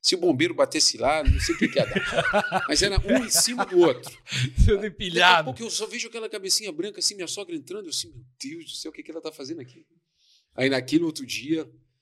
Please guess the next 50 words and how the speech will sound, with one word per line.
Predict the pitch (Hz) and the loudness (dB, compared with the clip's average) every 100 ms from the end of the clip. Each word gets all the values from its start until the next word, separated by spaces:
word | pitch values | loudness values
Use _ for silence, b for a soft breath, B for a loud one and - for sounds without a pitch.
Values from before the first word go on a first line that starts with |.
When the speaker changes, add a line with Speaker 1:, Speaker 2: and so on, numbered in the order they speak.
| _ _ | _ _
Speaker 1:
aí | 123 135 | -4 0
o | |
sogro | - 165 160 | 0 -2 -4
assim, | 147 - - 185 180 _ _ - | -2 -4 -6 -16 -20 _ _ -6
"E | 262 | -6
aí, | - - | -4 -4
como | - 202 | -4 -4
é | 220 | -6
que | |
tá | - | -2
o | 208 | -2
jovem?" | 160 147 110 107 | 2 2 2 0
Eu | |
senti, | - - - 175 | 0 2 2 2
né? | 113 | 0
"Opa, | 101 - | -6 -6
chegou | - 87 90 95 | -6 -6 -6 -8
uma | 110 120 135 | -6 -6 -8
informação | 127 135 147 143 147 156 | -8 -6 -2 0 0 -2
nova | 160 165 | 0 0
ali, | 196 123 | 2 2
né?" | 101 | 0
Speaker 2:
Claro. | 95 104 131 | 0 0 -2
Speaker 1:
Eu | - - - _ _ - | -6 -20 -20 _ _ 0
assim, | 294 | 0
"Não, | 349 | 2
sogrão, | - - 101 | 0 0 -4
tá | - - | -8 -6
bem, | 110 160 | 0 0
tá | 160 110 | 0 -4
bem." | 117 160 | 2 2
"Ah, | 170 254 214 | 2 2 -2
teve | - 160 | -2 -4
uma | 139 107 - 110 | -6 -10 -14 -12
banda | - 151 170 123 | 0 0 0 -4
ontem, | 160 - | -6 -6
lá | 160 | -8
teve, | 156 156 190 233 156 120 | 0 4 6 4 0 -2
tal, | 147 147 170 156 | 0 2 2 -2
tal, | - - - | -8 -10 -10
tal." | - - | -8 -6
Aí | 123 - | -6 -2
eu | |
tinha | - 101 98 | -2 -2 -6
que | 123 | 2
botar | 110 104 107 | 2 4 0
tudo | - 104 110 131 | 0 -6 -2 0
na | 156 | 2
mesa. | 160 117 101 | 2 2 2
Speaker 2:
Claro. | - 90 92 107 | 0 -4 -4 -8